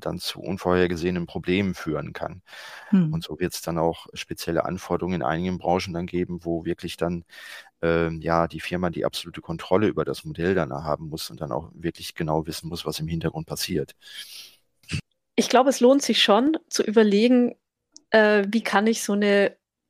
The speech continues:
Speaker 3: so ein, so ein großes Sprachmodell, so eine K I in der eigenen Firma einsetzen. Was ja wirklich, und man kann es auch nicht sagen, „Na ja, diese Benchmarks sind alle nutzlos.“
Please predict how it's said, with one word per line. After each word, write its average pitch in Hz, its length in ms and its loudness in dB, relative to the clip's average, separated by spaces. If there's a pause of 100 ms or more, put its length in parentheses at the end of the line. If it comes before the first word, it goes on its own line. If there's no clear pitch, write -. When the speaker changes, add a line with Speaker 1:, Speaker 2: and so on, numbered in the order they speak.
(360)
Speaker 3:
so - 580 -2
ein, 196 160 -2
so - 140 -2
ein 196 60 0
großes 196 300 4
Sprachmodell, 196 680 2
so 196 100 -4
eine 196 140 0
K 190 260 0
I 214 280 0
in 214 120 -2
der 208 140 -2
eigenen 190 240 0
Firma 185 320 0
einsetzen. 175 840 -2 (880)
Was 202 180 4
ja 208 80 6
wirklich, 226 500 4 (120)
und 214 240 4 (920)
man 202 160 2
kann 214 160 2
es 226 100 6
auch 196 160 6
nicht 208 140 2
sagen, 202 420 4
„Na 190 120 0
ja, 185 140 6
diese 202 240 -2
Benchmarks 202 440 0
sind 214 120 -2
alle 196 200 4
nutzlos.“ - 680 -2